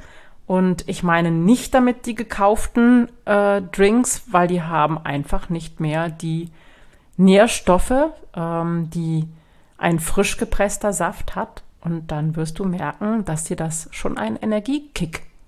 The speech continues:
gibt, auf alle Fälle. Damit hast du erstmal Flüssigkeit <clears throat> und hast gleichzeitig auch Nährstoffe. Und das wirst du relativ schnell spüren. Also, ich fasse nochmal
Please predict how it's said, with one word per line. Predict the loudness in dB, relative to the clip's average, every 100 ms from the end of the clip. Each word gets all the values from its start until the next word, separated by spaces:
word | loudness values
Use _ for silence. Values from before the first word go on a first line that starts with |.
| -6
gibt, | -6 -6 -10 -16
auf | -6
alle | -2 0
Fälle. | 0 0 -6 -12 -10
Damit | -8 -6
hast | -8 -8
du | -8
erstmal | -8 -10 -12
Flüssigkeit | -4 -2 -2 -4 -6 -4 -4 -4 -12 -20 -20 -20 -20 -20 -12
<clears throat> | -2 4 4 2 4 8 8 4 2
und | 4 4 2 0
hast | 0 0 -2 -8 -2
gleichzeitig | 0 0 -4 -6 -6 -2
auch | 0 -2 -8 -8
Nährstoffe. | 0 4 4 4 0 -6 -6 -10 -12 -18 -20 -20 -12
Und | -6 -6 -6 -14 -20 -14
das | -10 -8 -8 -6
wirst | -6 -6 -6
du | -6 -6 -10 -20 -20 -8
relativ | -2 -2 -2 -4
schnell | -2 0 0
spüren. | -2 -6 -4 -2 -2 -4 -10 -18 _ -20 -20 -20 -20 -20 -20 _ -20 -20 _ _ -20 -20 _ -20 -20 -20 -6
Also, | 2 2 2
ich | -4 -2
fasse | 0 2 4
nochmal | 4 2 2 2 4 4 2 -2